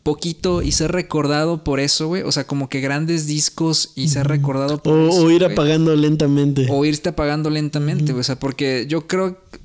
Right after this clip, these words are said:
Speaker 1: yo, eh, o sea, Muse me gusta mucho, güey,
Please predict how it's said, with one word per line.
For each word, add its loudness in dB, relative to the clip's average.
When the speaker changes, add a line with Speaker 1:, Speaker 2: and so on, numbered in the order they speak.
Speaker 1:
yo, 0
eh, -18
o -2
sea, 2
Muse 2
me 0
gusta 2
mucho, -2
güey, -4